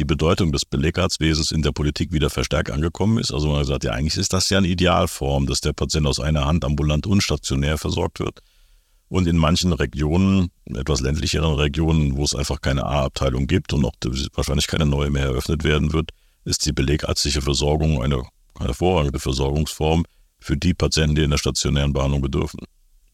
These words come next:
Also ich glaube, die sollte aus meiner Sicht erhalten bleiben, da wo sie leistungsfähig unterwegs sind.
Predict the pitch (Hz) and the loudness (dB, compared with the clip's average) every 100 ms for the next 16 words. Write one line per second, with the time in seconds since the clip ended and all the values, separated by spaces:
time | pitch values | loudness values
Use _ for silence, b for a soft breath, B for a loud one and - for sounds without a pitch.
0 | - 65 65 73 82 80 82 82 90 76 | -10 -6 -4 0 0 2 2 4 2 2
1 | 78 82 85 80 - 69 78 73 64 64 | 2 2 2 0 0 0 0 0 -2 -2
2 | 62 65 65 67 71 - _ _ - 73 | -2 -2 -4 -4 -4 -6 _ _ -2 0
3 | - 67 - 65 67 - 71 65 65 67 | 0 -2 -2 0 0 0 -2 -2 -2 -4
4 | - 58 | -6 -8